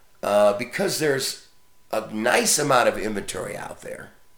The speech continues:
on new constructions that are already completed or will be completed in thirty to forty-five days. So that way, with the interest rates jumping up and down like a yo-yo almost,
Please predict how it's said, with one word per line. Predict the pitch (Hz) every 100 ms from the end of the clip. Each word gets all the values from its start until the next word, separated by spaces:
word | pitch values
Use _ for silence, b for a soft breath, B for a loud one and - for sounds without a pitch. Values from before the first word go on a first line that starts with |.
| - _ b b b b b b b
on | 113 117
new | 123
constructions | - 110 - 139 123 - 113 104 107
that | 127
are | 120 -
already | 170 180 185
completed | 175 147 - 202 202 139 135
or | 165
will | 170 208 247
be | 170 180
completed | - 143 131 147 117 - - - - - - _ - b b b b b b b -
in | 151
thirty | 196 190 180
to | 175
forty-five | 185 190 190 202 208
days. | 208 220 143 - - - - - _ - _ b b b b b b
So | - 156
that | 170 180 -
way, | 127 113 131 131 -
with | 110
the | 113
interest | 196 202 160
rates | 143 - -
jumping | - 135 - 123
up | 117 107
and | 104
down | 104 104 104 131
like | 123 117
a | 98
yo-yo | 104 135 151 107 101
almost, | 101 101 104 113 - -